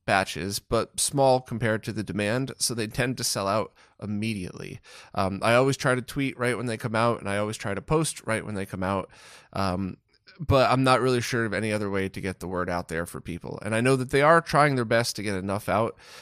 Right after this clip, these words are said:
but there's always such a gamble to be taken, especially when you start skipping across the minimum quantity orders. And as somebody that's done hardware design and products, uh, sales and stuff for a very long time, I completely sympathize with that.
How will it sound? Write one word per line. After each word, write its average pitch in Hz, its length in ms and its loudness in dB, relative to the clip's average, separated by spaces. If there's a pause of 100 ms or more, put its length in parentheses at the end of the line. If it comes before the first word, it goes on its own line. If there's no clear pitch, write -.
(120)
but 117 180 -2
there's 131 240 0 (160)
always 151 480 2
such - 240 -2
a 156 60 -6
gamble 110 420 0
to - 100 -14
be 82 140 -10
taken, 85 460 -6
especially 156 500 -4
when 131 160 -2
you 120 100 -6
start 117 460 -2 (200)
skipping 123 380 -4
across 110 440 0
the - 120 -8
minimum 104 420 -4
quantity 101 460 -6
orders. 98 480 -4 (320)
And 135 120 4
as - 260 2
somebody 175 380 2
that's 131 220 0
done 131 180 2
hardware 117 340 2
design 107 540 0
and 92 200 -8
products, 104 480 0 (100)
uh, 101 180 -4
sales 101 400 0
and 90 100 -8
stuff 95 240 -4
for 95 240 -6
a - 200 -14 (120)
very 139 320 2
long 110 300 0
time, 95 360 0
I 107 100 -2
completely 117 500 -2
sympathize 87 560 -6
with - 80 -12
that. - 280 -8